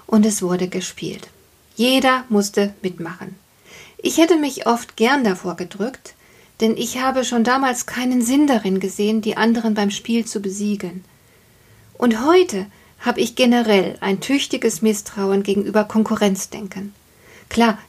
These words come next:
ich weiß auch, dass wir uns natürlicherweise oft Konkurrenz machen.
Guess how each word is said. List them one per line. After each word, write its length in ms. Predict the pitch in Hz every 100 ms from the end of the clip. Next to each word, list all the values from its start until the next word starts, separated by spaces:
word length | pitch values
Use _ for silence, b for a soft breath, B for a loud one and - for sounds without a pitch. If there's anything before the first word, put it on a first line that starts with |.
| _
ich 240 | 202 - 202
weiß 320 | 208 202 -
auch, 280 | 202 233 233
dass 240 | 196 190
wir 100 | 202
uns 240 | 190 202 202
natürlicherweise 1120 | 190 190 262 277 240 202 190 208 254 190 190
oft 220 | 190 185
Konkurrenz 640 | - 196 196 196 233 233 -
machen. 400 | 175 - 180